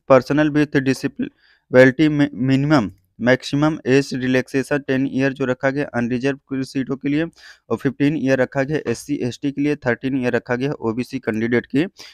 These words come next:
लिए, के लिए जो है रखा गया।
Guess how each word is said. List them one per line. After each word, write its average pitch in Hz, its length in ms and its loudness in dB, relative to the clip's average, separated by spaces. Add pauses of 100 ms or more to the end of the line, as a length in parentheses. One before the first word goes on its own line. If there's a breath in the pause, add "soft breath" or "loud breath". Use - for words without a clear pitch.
(160 loud breath)
लिए, 123 280 4 (1600 loud breath)
के 143 80 4
लिए 135 180 6
जो 123 120 2
है 151 200 2 (160)
रखा 120 260 6
गया। 104 200 2